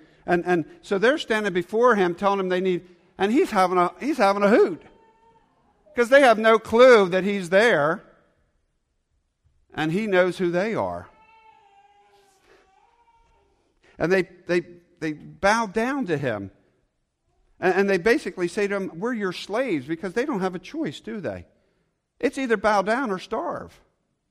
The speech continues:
What's really interesting what, what Joseph says next. Maybe say it with me. He says, "Don't be afraid.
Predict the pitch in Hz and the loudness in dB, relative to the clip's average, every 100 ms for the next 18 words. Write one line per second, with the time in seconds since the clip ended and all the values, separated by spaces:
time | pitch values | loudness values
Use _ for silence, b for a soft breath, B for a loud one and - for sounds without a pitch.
0 | _ _ _ _ _ _ _ _ _ _ | _ _ _ _ _ _ _ _ _ _
1 | _ - 202 254 233 202 - 165 156 143 | _ -16 -12 -10 -8 -10 -12 -12 -10 -8
2 | 135 131 139 131 135 127 113 - 117 110 | -10 -10 -14 -10 -12 -12 -16 -14 -12 -12
3 | 110 90 - - _ _ _ _ _ _ | -12 -14 -16 -20 _ _ _ _ _ _
4 | _ _ _ _ _ _ _ _ _ _ | _ _ _ _ _ _ _ _ _ _
5 | 175 175 - 151 113 120 - 98 - b | -10 -10 -8 -8 -8 -10 -10 -12 -14 b
6 | b b b _ _ _ - _ _ _ | b b b _ _ _ -20 _ _ _
7 | _ _ _ _ _ _ _ _ _ _ | _ _ _ _ _ _ _ _ _ _
8 | _ _ _ _ _ _ _ _ - 156 | _ _ _ _ _ _ _ _ -12 -12
9 | _ 208 214 214 - 190 175 165 - 139 | _ 2 2 0 -2 0 2 -2 -6 -14
10 | - 160 160 147 117 107 107 | -10 -4 -2 0 -4 -8 -10